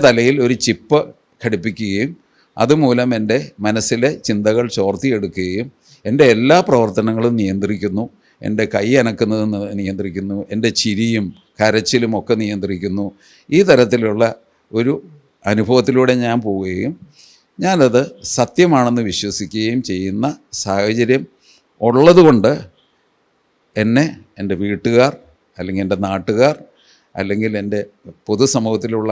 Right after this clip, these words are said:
ആളുകൾ വെറുതെ മനോരോഗിയെന്ന് ആരോപിച്ചു എന്നുള്ളൊരു ആവലാതി ഉണ്ടാകാനുള്ള ഇടയുള്ള ജോണിനെ നിർബന്ധപൂർവം ഒരു മാനസികാരോഗ്യ കേന്ദ്രത്തിൽ അഡ്മിറ്റ് ചെയ്തിട്ടുണ്ട് എന്നുള്ള വിവരം ഒരാഴ്ചയ്ക്കുള്ളിൽ മെൻ്റൽ ഹെൽത്ത് റിവ്യൂ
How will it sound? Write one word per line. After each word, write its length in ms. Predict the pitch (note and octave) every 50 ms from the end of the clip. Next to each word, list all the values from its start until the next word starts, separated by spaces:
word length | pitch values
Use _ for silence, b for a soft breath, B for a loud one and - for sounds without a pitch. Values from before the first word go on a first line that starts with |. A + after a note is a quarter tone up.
| G#2 G2
ആളുകൾ 280 | F#2 F#2 F#2+ G2 G#2+ C3+ D3 - _ _ _ _ _ _ _ _ _ _ F#2+ G2
വെറുതെ 360 | A2 A#2+ B2 D3 D3+ F#3+ G#3+ A3+ G3 D#3
മനോരോഗിയെന്ന് 760 | B2+ B2+ B2 B2 B2 B2 A#2 A#2+ A#2+ A#2+ A2+ A2+ A#2+ B2+ A#2 G2 F#2+
ആരോപിച്ചു 580 | F#2+ G#2 G#2+ G#2+ G#2+ A#2 G#2+ - - - C#3 D#3 D#3 - _ _ _ _ _ _ _ _ _ _ _ _ _ _ _ _ _ _ _ _ _ _ _ _ _ _ _ _ _ - C3
എന്നുള്ളൊരു 420 | D3 D#3 D#3 D3+ D#3 D#3 D3 C#3+ C3+ A#2+ A2+
ആവലാതി 460 | A#2 B2 C3 C3+ C3+ C#3 C#3+ C#3+ E3 E3 C#3
ഉണ്ടാകാനുള്ള 680 | A#2+ A#2 A#2 A#2 A#2+ B2 C3+ C3+ C3+ C#3 C#3 A#2+ A#2+ B2 A#2+ B2 A#2+ - - _ _ - G#2+ G#2+
ഇടയുള്ള 360 | A2+ C#3 D3 C3+ A2+ A2+ A#2+ A#2 A2+
ജോണിനെ 420 | A#2 G2+ G2+ F#2 F#2+ G2 G#2 C#3 E3+ E3+ - - _ _ b b b b b b b b - G#2+
നിർബന്ധപൂർവം 720 | G#2+ G#2 G#2 B2 C#3+ C#3+ E3+ C#3+ B2+ G#2+ G2+ A2+ A2+ B2+ C3+ - _ _ _ _ -
ഒരു 120 | A2 A#2 A2+ A2 G#2
മാനസികാരോഗ്യ 760 | G#2 G#2+ G#2+ G2 - B2+ B2 B2 A#2 A2 A2 A2 G#2 A2+ A2 G#2+
കേന്ദ്രത്തിൽ 360 | G2+ F#2 G2 G2+ F2 F#2+ A#2+ C3 A2+
അഡ്മിറ്റ് 320 | F2+ D#2+ G2+ G#2+ G#2+ - C#3 A2
ചെയ്തിട്ടുണ്ട് 420 | G#2 G2 G2+ E2+ F#2 G2+ G2+ G#2+ A#2 A#2
എന്നുള്ള 240 | G#2 G2+ G#2+ G#2 A2 A2 A2
വിവരം 300 | G2+ F2 F#2 F#2+ G2+ A#2+ B2
ഒരാഴ്ചയ്ക്കുള്ളിൽ 640 | A2 A2 A#2 A2 - - A2+ E2+ - F2 G2 B2 C#3+ D3+ B2+
മെൻ്റൽ 220 | G#2+ G2 G#2+ G#2+ A2
ഹെൽത്ത് 220 | A2 G2 F#2+ A2+ G#2
റിവ്യൂ 200 | G#2 F#2 G2+ G#2